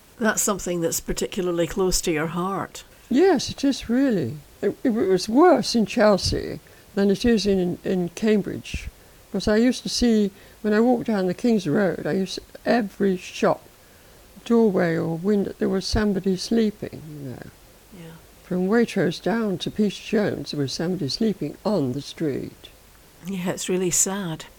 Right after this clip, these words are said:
Speaker 2: Yeah, I think Cambridge is better.
Speaker 1: Cambridge has charities, uh, such as Jimmy's,
Speaker 2: Yes,
Speaker 1: whi-,
Speaker 2: I've
Speaker 1: which
Speaker 2: heard of
Speaker 1: are
Speaker 2: Jimmy's, yes.
Speaker 1: Yes.
Speaker 2: Yeah. And Trailblazers
Speaker 1: Mm-hmm.
Speaker 2: and Streetwise.
Speaker 1: Yeah.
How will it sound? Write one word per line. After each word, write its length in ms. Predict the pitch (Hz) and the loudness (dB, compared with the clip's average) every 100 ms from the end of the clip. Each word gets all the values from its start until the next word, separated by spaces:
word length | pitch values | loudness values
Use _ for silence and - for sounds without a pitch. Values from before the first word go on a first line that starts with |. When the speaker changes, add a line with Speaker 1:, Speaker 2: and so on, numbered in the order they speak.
| - | -6
Speaker 2:
Yeah, 320 | 208 208 185 - | -4 -4 -6 -4
I 120 | 269 | 0
think 420 | 269 392 - - - | 4 4 4 -6 -2
Cambridge 420 | 254 247 214 - | 0 2 0 -2
is 120 | 190 | -8
better. 500 | - 202 175 - 139 131 - - - - | -2 -2 -2 -6 -8 -10 -20 -20 -20 -6
Speaker 1:
Cambridge 420 | - 262 302 277 | -2 0 0 -4
has 240 | - 196 190 | -4 -4 -4
charities, 800 | - 190 220 214 170 151 147 - | -4 -2 -2 -4 -8 -6 -6 -6
uh, 200 | 147 - | -8 -6
such 300 | - - - | -6 -4 -6
as 100 | 180 | -8
Jimmy's, 640 | - 190 226 156 127 - - - | -4 -2 -2 -6 -6 -8 -10 -2
Speaker 2:
Yes, 400 | 226 262 214 220 | 6 8 8 6
Speaker 1:
whi-, 60 | 226 | 0
Speaker 2:
I've 60 | |
Speaker 1:
which 80 | 208 | 2
Speaker 2:
heard 120 | 220 | 2
of 100 | 214 | 2
Speaker 1:
are 40 | 196 | 2
Speaker 2:
Jimmy's, 480 | 220 202 170 156 - | 2 2 2 -2 -2
yes. 560 | 190 214 175 151 - | 0 0 -2 -4 -8
Speaker 1:
Yes. 400 | 165 165 185 - | -6 -4 -2 -2
Speaker 2:
Yeah. 80 | 196 | -2
And 120 | 196 | -2
Trailblazers 1200 | - 262 277 311 180 123 127 139 156 - 180 - - - - - 180 | 2 4 6 6 4 2 0 -4 -6 -6 -8 -10 -18 -20 -20 -20 -18
Speaker 1:
Mm-hmm. 320 | 196 175 202 254 - | -16 -14 -14 -16 -8
Speaker 2:
and 160 | - 190 | -2 -2
Streetwise. 1160 | - - 247 - - 139 143 120 147 262 - - - - | -2 0 0 0 -2 -2 0 -2 -2 -4 -6 -12 -18 -12
Speaker 1:
Yeah. 160 | 180 | -12